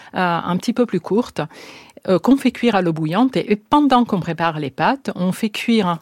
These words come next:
euh, des pommes de terre à l'eau et quelques feuilles de chou et ensuite, on f-, on mélange,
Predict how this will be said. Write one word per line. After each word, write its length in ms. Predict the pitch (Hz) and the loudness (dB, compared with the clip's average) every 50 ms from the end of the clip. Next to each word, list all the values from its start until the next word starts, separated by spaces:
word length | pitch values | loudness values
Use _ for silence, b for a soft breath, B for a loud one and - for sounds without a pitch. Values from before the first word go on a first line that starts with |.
| - | -6
euh, 220 | - 190 175 170 165 | -4 -2 -2 -2 0
des 120 | 160 208 | 0 0
pommes 220 | 214 - 262 240 220 | 2 4 4 4 4
de 140 | 208 202 | 4 4
terre 240 | 202 - 190 185 170 | 2 2 2 2 2
à 80 | 160 151 | 2 2
l'eau 240 | 147 156 226 302 - B B B B B B B B B - | 0 0 -2 -4 -8 B B B B B B B B B -4
et 560 | - 185 180 175 170 170 170 165 160 165 151 - | -2 0 0 2 0 0 0 0 0 0 -2 -2
quelques 280 | - 233 240 - - 214 | 0 0 0 2 0 0
feuilles 460 | - - - 220 208 202 196 175 160 151 | -2 0 2 2 2 4 4 2 0 0
de 100 | 143 147 | 0 -2
chou 420 | - - - - 190 220 277 269 b b b b - | -2 -2 -2 -2 -2 -2 -4 -4 b b b b -8
et 120 | - 180 170 | -4 -4 -2
ensuite, 540 | 165 151 - - - 208 214 - - - - _ | -4 -4 -6 -8 -8 -8 -10 -10 -14 -20 -10 _
on 140 | 190 214 233 | 2 2 2
f-, 200 | 220 - - - - _ - | 2 0 -6 -16 -14 _ -2
on 100 | 196 196 | 2 4
mélange, 640 | 202 208 240 254 233 214 202 180 165 160 - 160 | 6 6 6 6 6 4 4 2 0 -2 -6 -10